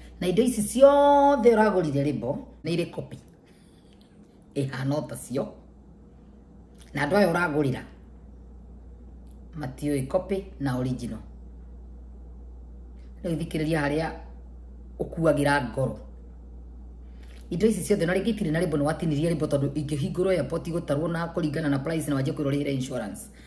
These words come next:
Tondũ nĩ cioneka nĩ cia goro. Koguo nĩ tũtinagia tagi tũgate.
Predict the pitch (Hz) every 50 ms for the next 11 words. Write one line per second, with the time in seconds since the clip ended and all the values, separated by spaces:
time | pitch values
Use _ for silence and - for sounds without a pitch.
0 | - - - 143 143 135 135 143 135 139 131 120 123 123 - 131 131 127 123 113
1 | - - - - - - 220 214 196 208 202 185 - - 160 156 147 143 139 135
2 | 131 151 147 147 135 135 135 117 107 123 123 - 110